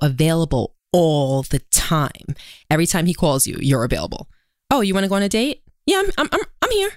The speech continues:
I'm ready." Like you have no life. Like you're sitting there waiting on his phone call. There's no chase. There's no allure. There's no, "God, I wish I could have her, but I can't."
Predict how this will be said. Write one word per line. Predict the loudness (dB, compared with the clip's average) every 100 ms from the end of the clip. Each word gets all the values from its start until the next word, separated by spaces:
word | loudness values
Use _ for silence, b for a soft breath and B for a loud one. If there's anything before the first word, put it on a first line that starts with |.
| -4
I'm | -2
ready." | 0 -2 -6 -14 _ _ _ -2
Like | 0 0
you | 0
have | 0 0
no | 0
life. | 0 -2 -4 -6 -6 B B
Like | 0 2
you're | 2
sitting | 2 2 2
there | 2 2
waiting | 2 2 2 0 0
on | 0 0
his | 0
phone | 0 0 0
call. | 0 -2 -2 -6 B B
There's | 0 0 2
no | 2 0
chase. | -2 -4 -2 -4 0 0 0 0
There's | 0 0 0
no | 0 2 0 0
allure. | 0 2 2 2 0 -2 0
There's | 2 2 2
no, | 2 2 2 2 2 0 -4 b b b b _ _ _ _
"God, | 0 2
I | 2
wish | 2 0
I | 0
could | -2 -2
have | 0 0
her, | 0
but | 0
I | -4
can't." | -4 -2 -2 -2